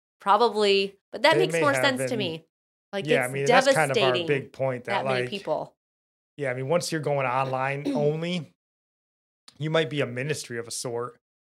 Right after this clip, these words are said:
Speaker 2: But yeah, the idea of you being a church and a pastor,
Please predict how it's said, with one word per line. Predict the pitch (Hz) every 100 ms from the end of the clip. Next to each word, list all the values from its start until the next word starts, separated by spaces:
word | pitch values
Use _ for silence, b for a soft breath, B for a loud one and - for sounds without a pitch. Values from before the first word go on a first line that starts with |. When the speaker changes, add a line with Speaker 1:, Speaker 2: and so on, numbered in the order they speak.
| _ _
Speaker 2:
But | 135 123 123
yeah, | 147 123
the | 120 135
idea | 131 147
of | 135
you | 131
being | 135
a | 117
church | - 139 135 139
and | 135
a | 120
pastor, | - - 123 131 - 156 156 -